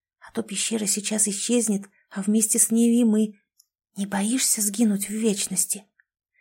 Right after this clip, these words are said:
Посчитав её идею очень разумной, котёнок выскочил наружу и огляделся. Он стоял на краю склона, ведущего в расселину между скал.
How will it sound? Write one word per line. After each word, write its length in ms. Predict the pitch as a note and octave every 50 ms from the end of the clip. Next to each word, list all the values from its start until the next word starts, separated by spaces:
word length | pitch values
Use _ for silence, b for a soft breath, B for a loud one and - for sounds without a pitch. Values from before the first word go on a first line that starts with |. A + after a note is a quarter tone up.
| _ _ _
Посчитав 520 | - G3+ F#3+ - - A#3+ - C#4+ D4+ D4+
её 280 | - - A3+ G#3+ B3 C4+
идею 460 | C4 - A3+ G3+ G#3 B3 A#3+ A3+ G#3+
очень 320 | G#3 G#3 G3+ G3+ - F#3+ F3+
разумной, 680 | F3 F3 D#3+ D#3+ F#3+ A#3 B3+ B3+ B3+ B3+ A#3+ - _ _ _ _
котёнок 460 | - G3 G3 - C#4+ D4+ D4+ D4 D4 A#3
выскочил 520 | A3 B3+ A#3+ - - A3 G#3 - G3 F#3+
наружу 460 | F#3 F3+ F3 F3 A3 B3 B3 A#3 B3+
и 160 | - - G3+
огляделся. 720 | G#3 G#3 F#3+ G3+ A3 G3 F3+ F#3 F3 E3+ E3+ - - F#3 - _ _ _ _ _ _ _ _ _ _ _
Он 140 | - G3 G3
стоял 460 | F#3+ - - - G3+ G3 G#3 A3+ A3
на 100 | G#3 G3+
краю 380 | F#3+ G3 G3+ G3+ G3+ G3 G3+ G3
склона, 600 | - - - - G#3+ B3+ C4+ A#3+ G3 E3+ E3+ b b b b b
ведущего 680 | b F#3 G3+ G3+ F#3+ B3 C4 - - - A#3+ A3 A3+ A3
в 80 | G3
расселину 640 | G3+ G#3 F#3+ - - - - B3 B3+ A3+ A3+ A3 A3
между 380 | G#3+ G#3+ G#3+ F#3+ F#3 F#3 G#3
скал. 440 | G3+ - - F#3+ F3 E3 E3 E3 _